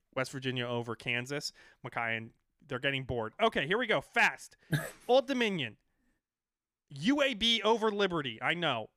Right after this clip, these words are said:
Speaker 1: Tulsa over, no, Northern Illinois over Tulsa. Uh, Texas State over F I U. Syracuse over Connecticut. Oklahoma over Kansas State.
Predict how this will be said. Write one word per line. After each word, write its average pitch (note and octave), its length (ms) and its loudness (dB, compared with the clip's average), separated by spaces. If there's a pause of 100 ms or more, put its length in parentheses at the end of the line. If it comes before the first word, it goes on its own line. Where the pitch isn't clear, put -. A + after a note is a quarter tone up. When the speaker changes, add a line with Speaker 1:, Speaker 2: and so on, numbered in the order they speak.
(480)
Speaker 1:
Tulsa B3 340 2
over, A3 380 2
no, F3+ 260 0
Northern A3+ 340 0
Illinois A3+ 380 0
over G3+ 180 0
Tulsa. F#3+ 540 0 (1300)
Uh, F3+ 1080 -4
Texas A#3 320 -2
State G#3 240 2
over G3+ 240 0
F G3 200 -2
I F#3+ 120 0
U. D#3 420 -2 (160)
Syracuse A3 720 -4
over F3 220 -2
Connecticut. G3+ 680 -2 (520)
Oklahoma G3 580 2
over F3+ 280 2
Kansas F3+ 420 -2
State. G3 400 -2